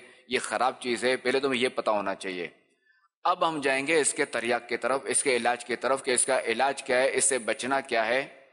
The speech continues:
میں اس کے نقصان سے کس طرح بچ سکتا ہوں، میں اس سے کس طرح دور رہ سکتا ہوں۔ تو اس کے لیے المدینہ العلمیہ کی ایک کتاب ہے، باطنی بیماریوں کی معلومات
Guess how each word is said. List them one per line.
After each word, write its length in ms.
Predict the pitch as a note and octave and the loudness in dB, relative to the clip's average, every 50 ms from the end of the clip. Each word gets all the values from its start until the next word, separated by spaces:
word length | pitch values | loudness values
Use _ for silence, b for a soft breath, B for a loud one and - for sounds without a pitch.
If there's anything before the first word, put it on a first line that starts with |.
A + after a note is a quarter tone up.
| b b b b b b b b | b b b b b b b b
میں 140 | - B2 C#3 | -4 0 0
اس 100 | C#3+ - | 0 2
کے 100 | - C#3+ | 2 0
نقصان 420 | B2+ B2 A#2 - - C#3+ C#3 C#3 B2+ | 0 0 -2 -2 0 0 0 0 0
سے 100 | C#3+ C3 - | -2 -2 0
کس 180 | D#3+ D#3+ - | 0 0 0
طرح 160 | - C#3+ C#3 B2+ | 0 0 0 0
بچ 180 | A2+ A#2+ A#2 | 0 0 0
سکتا 340 | - - A#2 - - - A#2+ | 2 0 0 -2 -2 -2 0
ہوں، 280 | B2 C3 C#3+ C#3+ - - | 0 0 0 -2 -4 -6
میں 200 | A#2 B2+ D3+ D3+ | -4 0 0 2
اس 80 | D3 | 2
سے 160 | - - D3 | 2 2 0
کس 240 | C#3 - E3 D#3 - | 0 0 -2 -2 0
طرح 140 | - C3+ C3 B2 G#2+ | 0 -2 -2 -2 -4
دور 160 | B2+ B2 A2 | -6 -6 -2
رہ 100 | G#2+ G#2 | -2 -2
سکتا 320 | F#2+ - G#2 G2 - - G2 | -2 -2 -4 -6 -6 -6 -6
ہوں۔ 120 | F#2+ F2 - _ _ _ _ _ _ _ _ _ _ _ - | -6 -8 -12 _ _ _ _ _ _ _ _ _ _ _ -2
تو 60 | C3+ | -2
اس 120 | C3+ - | -2 0
کے 120 | - E3 D#3+ | 0 0 0
لیے 160 | D#3+ D#3+ D#3 | 2 0 0
المدینہ 500 | C#3+ C#3 D#3 D3+ D3+ C#3+ C3 D3 D3 D3+ | 0 0 -2 -2 -2 -2 0 0 0 0
العلمیہ 480 | D3+ D#3 C#3+ B2+ C#3+ C#3 C#3 C#3+ C#3+ C3+ - | 2 0 0 0 0 -2 0 0 0 0 0
کی 60 | C#3+ | -2
ایک 120 | C3 - | -2 -2
کتاب 320 | - A#2+ - B2+ B2 A#2+ B2+ | -2 -2 0 0 0 2 2
ہے، 140 | D3 E3 D3 | 0 0 -2
باطنی 600 | A2+ A2 A#2 A#2 A#2+ A#2+ - C3 C3+ D3+ D#3 C3+ | -2 -2 -2 0 0 0 0 -2 0 0 -2 -2
بیماریوں 460 | A#2+ A#2 A2+ A2+ A2+ A2+ A#2 A#2 A2+ | -2 -2 0 0 0 0 0 -2 -4
کی 280 | A2+ - D3 F3 E3 - - | -4 -4 -4 -4 -6 -8 -4
معلومات 800 | A2 G#2 A2 A2+ A2+ A2 G#2 G#2 G#2 A2 B2+ C#3+ D#3+ - - | -2 0 0 0 0 -4 -4 0 2 2 2 2 0 -2 -6